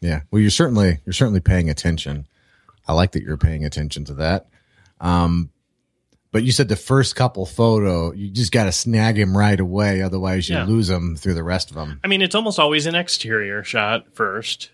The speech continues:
Speaker 2: typically. Um, and, you know, that's,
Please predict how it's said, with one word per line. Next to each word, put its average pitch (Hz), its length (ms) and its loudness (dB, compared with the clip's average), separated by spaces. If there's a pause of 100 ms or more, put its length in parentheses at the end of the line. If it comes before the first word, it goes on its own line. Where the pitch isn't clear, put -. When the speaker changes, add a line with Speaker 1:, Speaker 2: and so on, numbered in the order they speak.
Speaker 2:
typically. 95 640 -8 (200)
Um, 107 640 -6 (560)
and, 120 680 0 (320)
you 113 400 -12
know, 120 140 -2
that's, 135 500 -2